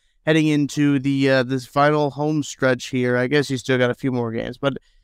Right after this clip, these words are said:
I'd say we're getting into the home stretch of the, uh, the regular season. Uh, it looks like the last regular season game is March fourth.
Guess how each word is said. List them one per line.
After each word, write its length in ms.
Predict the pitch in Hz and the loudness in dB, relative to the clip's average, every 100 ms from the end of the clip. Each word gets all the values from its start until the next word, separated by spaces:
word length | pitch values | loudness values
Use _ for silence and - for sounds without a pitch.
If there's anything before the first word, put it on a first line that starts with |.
| _ _ _ | _ _ _
I'd 160 | - 285 | -4 -2
say 200 | - 240 | 0 2
we're 160 | 220 185 | 2 2
getting 240 | 196 170 | 2 4
into 180 | 156 143 | 2 2
the 100 | 135 | 0
home 240 | 135 131 | 0 0
stretch 320 | 123 131 123 135 | 0 -2 0 -2
of 180 | 120 | -2
the, 240 | 131 127 123 | 0 2 2
uh, 180 | 120 123 | 2 0
the 140 | 127 | 0
regular 480 | 123 123 123 120 123 | 0 2 0 -2 -4
season. 560 | - 131 127 131 131 - - | 0 0 0 -2 -2 -6 -6
Uh, 120 | 131 | -4
it 180 | 127 120 | -4 -2
looks 460 | 127 131 151 143 | -2 0 0 -2
like 140 | 147 127 | -4 -2
the 100 | 123 | 0
last 280 | 131 127 | 2 0
regular 440 | 127 131 135 139 127 | -2 0 2 2 0
season 340 | - 127 127 | 0 0 0
game 180 | 127 123 | 0 0
is 140 | 120 | -2
March 300 | 131 139 127 | 0 0 -2
fourth. 500 | - - 131 135 127 | -10 -6 -2 -4 -6